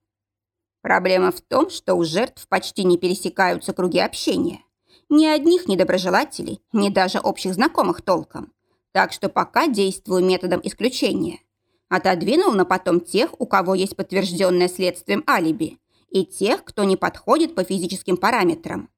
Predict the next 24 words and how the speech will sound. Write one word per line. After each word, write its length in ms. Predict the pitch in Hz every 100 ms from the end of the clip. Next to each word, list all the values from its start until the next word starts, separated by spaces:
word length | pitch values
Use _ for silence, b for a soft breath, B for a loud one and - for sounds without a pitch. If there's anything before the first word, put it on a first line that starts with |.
| _ _ _ -
Левши 480 | 185 185 - - 240
и 220 | 349 -
прочие 440 | 202 202 185 202
неподходящие 720 | 185 185 - 190 185 185 -
по 160 | - 170
росту 460 | 202 320 - - - _ -
на 180 | 208 196
основании 520 | 202 202 190 185 185
заключения 640 | 190 196 190 - 196 185 190
экспертиз. 760 | - 233 262 - - - - _ _ _ _ -
Я 260 | 160 180 294
навострила 580 | 381 190 - 170 160 -
уши. 360 | 202 - - - _ _ _ _ -
Одарённых 640 | - 185 196 269 311 196
в 40 |
списке 380 | - - 175 -
немало, 500 | 208 277 196 160 - _ _ _ -
но 160 | 196
в 60 | 180
большинстве 540 | 196 - 180 - 226
своём 400 | - 190 180 185 -
это 220 | 196 190
родственники 560 | 190 - 190 196 320
жертв, 420 | 294 196 - -